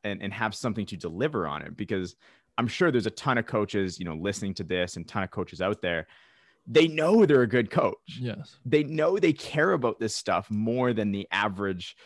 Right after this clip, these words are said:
Speaker 1: uh, you know, CrossFit coach. Like you say, they don't wanna be lumped in with the, you know, F forty-five boot camp coach,
Speaker 2: Mm-hmm,
Speaker 1: whatever,
Speaker 2: mm-hmm.
Speaker 1: because, like, they're a professional. But how do you show that?
Speaker 2: Yeah.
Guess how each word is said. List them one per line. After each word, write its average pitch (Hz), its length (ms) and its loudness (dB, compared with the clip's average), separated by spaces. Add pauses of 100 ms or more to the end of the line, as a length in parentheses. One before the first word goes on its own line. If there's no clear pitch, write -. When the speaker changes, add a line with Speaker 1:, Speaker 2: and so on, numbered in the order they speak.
(120)
Speaker 1:
uh, 87 260 0
you 98 80 -4
know, 90 120 -4
CrossFit 110 480 0
coach. 90 220 -8
Like 95 140 -8
you 101 60 -10
say, 92 160 -6
they 87 120 -4
don't 117 240 -2
wanna 104 160 0
be 98 100 0
lumped 101 440 0
in 120 180 2
with 98 160 -2
the, 92 280 -2 (240)
you 104 120 -2
know, 87 280 0
F 110 200 0
forty-five 101 640 2
boot 113 160 -2
camp 98 440 -2
coach, 98 340 0
Speaker 2:
Mm-hmm, 120 140 -4
Speaker 1:
whatever, 110 460 2
Speaker 2:
mm-hmm. - 100 -16 (200)
Speaker 1:
because, 101 200 -4
like, 95 120 -6
they're 120 100 2
a 107 60 0
professional. 110 720 -2 (260)
But 104 100 -14
how 139 140 -2
do 131 80 -2
you 104 80 -2
show 127 380 -4
that? - 240 -8 (200)
Speaker 2:
Yeah. 120 220 -6